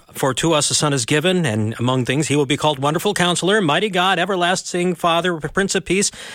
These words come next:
Maybe we should add genius storyteller to it <laughs> as well.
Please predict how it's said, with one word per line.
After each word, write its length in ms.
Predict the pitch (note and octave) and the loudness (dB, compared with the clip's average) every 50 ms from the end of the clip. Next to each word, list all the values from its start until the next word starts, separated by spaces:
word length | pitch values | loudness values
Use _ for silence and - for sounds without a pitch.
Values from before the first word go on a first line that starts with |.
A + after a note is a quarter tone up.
| - - - - - - | -16 -16 -16 -12 -4 0
Maybe 360 | C#3 G#3 D4+ F#4+ G4 E4+ D#4 | 2 2 4 4 4 2 2
we 120 | C4+ C#4+ | 2 0
should 180 | C4+ - - A3+ | 0 0 0 0
add 360 | G#3+ G#3 G3+ G3 F#3+ F#3 - - | 2 2 2 2 0 -2 -4 -8
genius 760 | B2 A2 A2 A2+ D3+ A3 B3 B3+ B3 A#3+ A#3+ A3 - - - - _ _ | -10 -6 -4 -2 0 0 0 0 0 0 0 0 -2 -4 -6 -8 _ _
storyteller 1300 | - - - - - F#3+ G3 F#3+ F3 D#3+ C3 A2 G2+ - _ _ - - - A#2+ A2+ A2+ A2+ G#2+ A2+ - - _ | -8 -8 -6 -4 -2 -2 -2 0 0 0 -2 -2 -4 -8 _ _ -8 -4 -4 -2 -2 -2 -2 -2 -4 -6 -8 _
to 340 | - - - - D#3 D3 C#3 | -4 -2 -2 0 0 2 2
it 160 | D3 D#3 - - - | 2 0 -2 -6 -8
<laughs> 80 | - | -4
as 320 | G#3 F#3+ E3 B2+ - - - | -2 -2 0 0 -2 -2 -2
well. 400 | D3+ D3+ D3+ C#3+ C3+ C3 A#2+ | -2 -2 0 2 2 0 -2